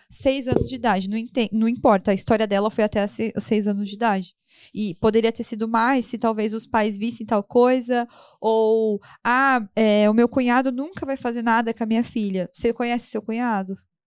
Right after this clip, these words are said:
Tipo, tem histórias no canal que fala assim, tipo, d-, da família não acreditar que o cara fez aquilo, e as evidências ele mostra que o cara fez aquilo, entendeu?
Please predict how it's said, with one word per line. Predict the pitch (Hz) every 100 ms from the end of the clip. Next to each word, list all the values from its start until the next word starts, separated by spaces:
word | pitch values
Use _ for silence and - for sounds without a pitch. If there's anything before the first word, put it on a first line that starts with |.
| _ _ -
Tipo, | 202 208 - _ -
tem | 247
histórias | 262 - 240 247
no | 233
canal | 233 240 233
que | 240
fala | 262 294 320
assim, | 330 349 294 240 _ _ _
tipo, | 240 233 226 220 202
d-, | 185 185 165
da | 214
família | 240 226 254 247
não | 262
acreditar | 277 302 - 302
que | 294
o |
cara | - 240 233
fez | 240 233
aquilo, | 220 - 302
e | 262
as | 233
evidências | 247 226 240 240 240
ele | 240
mostra | 233 240 330 -
que | 254
o | 226
cara | 226 208
fez | 220 220
aquilo, | 214 - 277 240
entendeu? | 214 226 240